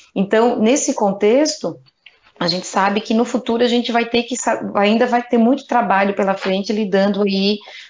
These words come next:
com esse número grande de lutados, né? E com todas as, felizmente, as consequências dessa pandemia que a gente sabe que para os mais vulneráveis vai ser mais complicado, né? Vai ser, ter-, terão con-, consequências piores, infelizmente, né?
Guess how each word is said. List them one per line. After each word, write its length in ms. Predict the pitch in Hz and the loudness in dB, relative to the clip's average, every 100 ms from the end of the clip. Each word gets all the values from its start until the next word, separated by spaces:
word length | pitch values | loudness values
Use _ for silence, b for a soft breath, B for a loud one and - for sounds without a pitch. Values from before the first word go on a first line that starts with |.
| B | B
com 340 | 226 220 220 | 0 2 2
esse 340 | 220 220 - 233 | 2 -2 0 2
número 320 | 220 240 254 | 4 4 4
grande 380 | 208 220 269 285 | 2 2 2 2
de 100 | 233 | 0
lutados, 600 | 196 190 170 156 160 165 | 0 0 0 0 -4 -6
né? 300 | 175 196 254 | -4 -4 -4
E 140 | - | -8
com 160 | - 185 | -6 -6
todas 420 | 180 185 208 190 | 0 0 2 0
as, 560 | 202 196 190 190 - - B B - | 0 2 0 -2 -6 -14 B B -4
felizmente, 520 | 190 180 170 185 196 | 0 0 0 0 0
as 120 | 190 | -2
consequências 1120 | - 208 208 202 202 190 196 196 - 208 - b b b | -2 -4 -4 -4 0 2 2 0 -2 -2 -4 b b b
dessa 240 | 180 190 196 | 0 0 0
pandemia 720 | 196 196 196 180 180 196 196 | 0 0 0 0 0 0 -2
que 160 | - | -4
a 80 | 190 | -4
gente 400 | 170 185 180 190 | -4 -6 -6 -6
sabe 640 | - 190 180 175 190 190 - | -4 0 -2 0 -4 -4 -10
que 140 | - - | -18 -6
para 140 | 185 | 0
os 100 | 202 | 2
mais 220 | 185 185 | 4 2
vulneráveis 640 | 185 190 180 180 190 185 170 | 2 2 4 4 2 0 -2
vai 100 | 185 | -4
ser 160 | - | -2
mais 220 | 185 180 180 | -4 -2 -2
complicado, 640 | 190 190 190 175 156 151 | -4 -6 -6 -4 -4 -6
né? 160 | 170 175 | -8 -6
Vai 100 | 170 | -6
ser, 260 | - 170 165 151 | -6 -6 -6 -6
ter-, 220 | - 170 - | -2 -4 -2
terão 320 | 180 175 196 | 2 4 4
con-, 260 | 196 190 | 4 2
consequências 840 | - 185 185 - 185 185 - 180 - b b | 2 -2 0 0 2 0 -4 -10 -10 b b
piores, 480 | 202 190 165 156 151 | 2 4 4 2 -2
infelizmente, 640 | 160 165 160 160 139 135 | -4 -4 -4 -4 -6 -8
né? 100 | 151 | -16